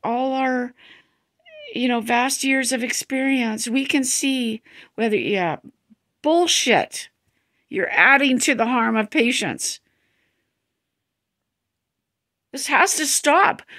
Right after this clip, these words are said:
I want a copy of, of, of the bullshit report. This needs to be exposed.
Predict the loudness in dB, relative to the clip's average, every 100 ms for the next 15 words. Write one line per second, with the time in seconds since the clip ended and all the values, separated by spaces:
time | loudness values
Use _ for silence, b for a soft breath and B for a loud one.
0 | B B 2 4 6 6 4 4 4 4
1 | 4 2 2 -6 _ _ _ 2 4 4
2 | 2 4 6 6 4 -6 _ _ _ _
3 | _ _ _ _ _ _ 2 2 0 -2
4 | 6 8 8 6 2 4 2 6 6 8
5 | 6 0 -12 b b b b 0 2 6
6 | 6 6 4 2 4 4 2 -2 0 6
7 | 8 8 6 4 -2 -6 -8